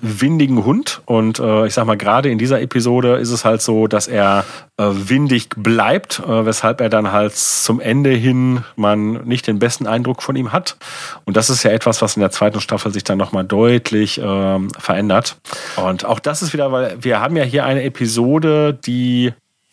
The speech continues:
auch damals, als sie das erste Mal lief und wir das erste Mal sie betrachtet haben, so dachten, "Na ja, das ist halt auch wieder so ein, ein Nebenhandlungsplatz, wo eine kleine Geschichte passiert."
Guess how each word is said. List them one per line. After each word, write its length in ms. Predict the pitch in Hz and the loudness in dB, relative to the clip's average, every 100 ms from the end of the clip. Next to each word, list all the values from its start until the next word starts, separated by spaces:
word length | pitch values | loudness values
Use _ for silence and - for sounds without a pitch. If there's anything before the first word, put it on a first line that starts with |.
| - | -2
auch 680 | 110 175 226 - - - - - | 2 2 2 -2 -8 -12 -10 0
damals, 600 | 127 156 160 170 160 117 | 2 4 2 2 0 -2
als 260 | 127 - | -2 -2
sie 340 | 131 123 123 123 | -2 0 0 0
das 200 | 110 101 | -2 0
erste 280 | 135 - | -2 0
Mal 140 | 139 123 | -2 -2
lief 240 | 127 131 | -2 -2
und 160 | 123 104 | -4 -4
wir 80 | 113 | -4
das 140 | 104 | -2
erste 280 | 120 117 123 | -2 -2 0
Mal 220 | 113 113 | 0 0
sie 80 | 110 | -2
betrachtet 520 | 113 - 123 127 120 | -4 -2 -2 -2 0
haben, 160 | 113 113 | 0 0
so 60 | |
dachten, 300 | 107 110 - | 0 -2 0
"Na 100 | 135 | 2
ja, 320 | 143 147 156 | 4 4 2
das 140 | 143 123 | 0 -4
ist 160 | 120 | -2
halt 160 | 131 - | -2 0
auch 180 | 139 - | -2 0
wieder 200 | 131 123 | 0 2
so 200 | 123 127 | 2 0
ein, 500 | 110 113 113 113 110 - - | 0 0 0 0 -2 -8 -6
ein 180 | 110 110 | 0 2
Nebenhandlungsplatz, 1300 | 131 139 104 123 127 123 120 - 120 123 - - - - - - - | 2 0 0 0 0 -2 -2 -4 0 0 0 -6 -8 -14 -16 -16 -6
wo 100 | 113 | 0
eine 160 | 113 107 | 2 0
kleine 320 | - 117 117 | 0 0 0
Geschichte 460 | 117 - 143 - | 0 0 -2 -2
passiert." 640 | 139 127 - 131 127 127 | -2 -2 0 2 2 0